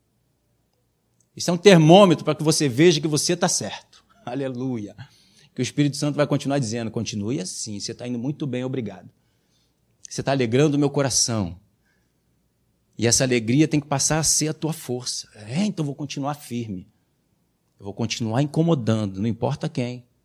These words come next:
Porque você tá incomodando as pessoas e tá alegrando o coração de Deus. A gente tá aqui pra alegrar o coração de Deus, não das pessoas.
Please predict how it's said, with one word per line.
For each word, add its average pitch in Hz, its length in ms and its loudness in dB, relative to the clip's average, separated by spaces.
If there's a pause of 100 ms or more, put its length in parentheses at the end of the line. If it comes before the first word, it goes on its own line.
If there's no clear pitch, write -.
(840)
Porque - 100 -14
você 101 180 -4
tá 110 100 -2
incomodando 107 580 0
as 196 100 -4
pessoas 147 380 -6
e 143 40 -12
tá 143 80 -10
alegrando 123 380 -4
o - 20 -10
coração 135 360 -4
de 139 100 -4
Deus. 113 500 -8
A 120 100 2
gente 113 160 2
tá 120 80 4
aqui 113 120 -2
pra 120 120 0
alegrar 117 180 4
o 113 40 2
coração 117 320 2
de 110 100 -2
Deus, 147 200 2
não 117 120 2
das 110 160 -2
pessoas. 175 640 -6